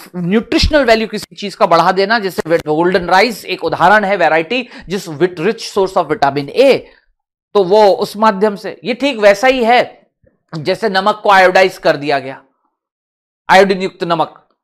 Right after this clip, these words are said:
जिससे कि घेंगा जो एक बहुत एंडेमिक डिजीज था पहले कुछ, लेकिन पूरी दुनिया में और किसी लोगों को इसको लंबे अरसे में ना हो जाए गॉइटर, इसलिए। तो इसी, इसी घटना को फोर्टिफिकेशन कहते हैं। फिलहाल यहाँ पर एक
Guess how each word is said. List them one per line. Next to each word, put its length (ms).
जिससे 300
कि 140
घेंगा 380
जो 160
एक 180
बहुत 260
एंडेमिक 440
डिजीज 440
था 60
पहले 320
कुछ, 180
लेकिन 220
पूरी 180
दुनिया 340
में 100
और 200
किसी 200
लोगों 280
को 160
इसको 240
लंबे 260
अरसे 200
में 100
ना 160
हो 180
जाए 160
गॉइटर, 420
इसलिए। 380
तो 140
इसी, 280
इसी 280
घटना 320
को 120
फोर्टिफिकेशन 760
कहते 240
हैं। 80
फिलहाल 240
यहाँ 280
पर 120
एक 400